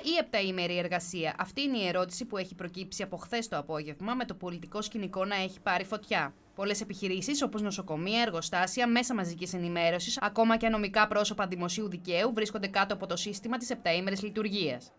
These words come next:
Η επταήμερη λειτουργία ισχύει τόσο στην Ευρώπη όσο και στη χώρα μας από το χίλια εννιακόσια εξήντα έξι.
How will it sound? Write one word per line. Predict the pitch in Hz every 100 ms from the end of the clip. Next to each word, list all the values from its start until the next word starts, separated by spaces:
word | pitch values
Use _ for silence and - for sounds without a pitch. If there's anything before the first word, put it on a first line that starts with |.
| -
Η | 196
επταήμερη | 190 196 208 220
λειτουργία | 220 190 170 175 254
ισχύει | 247 226 214 208
τόσο | 269 302
στην | 254
Ευρώπη | 175 160 160 175 254
όσο | 226
και | 202
στη | 196 175
χώρα | 175 165 165
μας | 202 277
από | 226
το | 180
χίλια | 165 233
εννιακόσια | 247 214 151 196 190
εξήντα | - 196
έξι. | 180 151 - -